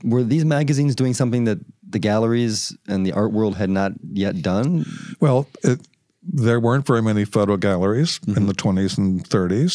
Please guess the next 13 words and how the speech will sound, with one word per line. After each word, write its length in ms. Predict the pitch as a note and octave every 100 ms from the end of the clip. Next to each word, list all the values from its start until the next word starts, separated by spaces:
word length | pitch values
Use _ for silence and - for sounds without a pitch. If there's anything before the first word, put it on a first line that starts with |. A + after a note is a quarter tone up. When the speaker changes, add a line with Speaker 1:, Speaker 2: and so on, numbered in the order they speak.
| -
Speaker 1:
Certainly. 260 | G2+ G2 F2+ - G2+
Speaker 2:
Um, 280 | A2+ G2+ G2 - _ - D#3+ _ _ -
that 240 | G#2 A2+ - C3 - -
they 340 | - A2+ G#2 A#2
were 140 | A2+
doing 300 | G2+ A#2+ C3
something 420 | - A2 G2+ G#2
that 100 | G#2 G#2
almost 280 | G#2 G2+ G#2+
nobody 300 | G2 G2 G2
else 240 | G#2 - A2+
was. 340 | D3+ F2 G2+ - - - - -
Uh, 340 | A2+ G#2 G2